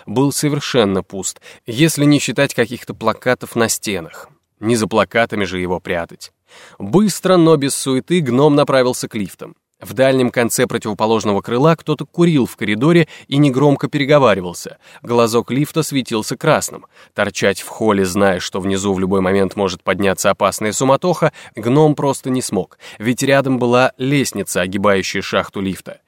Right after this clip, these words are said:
и он, пересчитав ботинками ступени, спустился по ней. Холл по-прежнему оставался пустым. Вахтер сидел в кресле и казался просто спящим. Турникет почему-то не захотел вращаться. Возможно, вахтер должен был отключить какой-нибудь стопор,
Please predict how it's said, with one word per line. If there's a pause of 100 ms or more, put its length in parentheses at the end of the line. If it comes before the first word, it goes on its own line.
(180)
и
он,
пересчитав
ботинками
ступени,
спустился
по
ней. (640)
Холл
по-прежнему
оставался
пустым. (240)
Вахтер
сидел
в
кресле
и
казался
просто
спящим. (300)
Турникет
почему-то
не
захотел
вращаться. (160)
Возможно,
вахтер
должен
был
отключить
какой-нибудь
стопор,